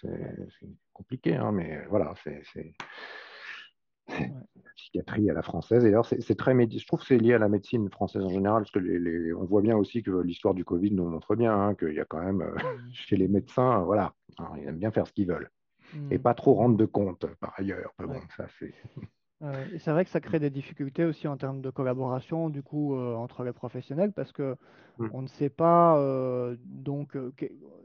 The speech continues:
Speaker 2: on en-, on envoie un patient, euh, chez un psychiatre, et si on ne le connaît pas, en fait, on ne sait pas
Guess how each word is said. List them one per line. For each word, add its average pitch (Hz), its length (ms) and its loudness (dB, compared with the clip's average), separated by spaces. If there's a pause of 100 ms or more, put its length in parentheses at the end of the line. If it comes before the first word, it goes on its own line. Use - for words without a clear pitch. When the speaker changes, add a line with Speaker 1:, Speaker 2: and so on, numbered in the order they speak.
(140)
Speaker 2:
on 165 140 0
en-, 156 180 2
on 160 80 0
envoie 160 300 2
un 151 80 2
patient, 151 640 -2
euh, 123 260 -2
chez 127 240 -10
un 127 80 -6
psychiatre, 156 600 0
et - 20 -10
si - 100 -20
on 131 80 -8
ne 127 60 -10
le 123 60 -12
connaît 123 240 -8
pas, 175 260 0 (420)
en 127 80 -6
fait, 175 200 0
on 139 40 -2
ne 143 40 -4
sait 147 200 0
pas 170 380 6